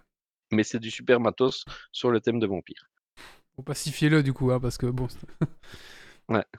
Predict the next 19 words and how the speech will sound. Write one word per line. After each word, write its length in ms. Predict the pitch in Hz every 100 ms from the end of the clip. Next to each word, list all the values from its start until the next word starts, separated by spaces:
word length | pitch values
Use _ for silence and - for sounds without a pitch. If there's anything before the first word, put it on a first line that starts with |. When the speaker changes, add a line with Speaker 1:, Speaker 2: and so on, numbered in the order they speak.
| _ _ _ _ _ _ _ -
Speaker 1:
Et 60 |
le 120 | 107 135
dernier 380 | 156 180 165 147
jeu 280 | 143 160
que 60 | 147
je 80 | 123
vais 80 | 120
vous 120 | 110
parler, 560 | 110 110 131 156 202 - _ _ _ -
je 60 | 107
les 120 | 139 156
ai 20 |
pas 140 | -
montrés 320 | 196 170 -
à 100 | 147
la 60 | 120
caméra, 340 | 113 117 120 123
mais 400 | 98 104 104 117
je, 160 | -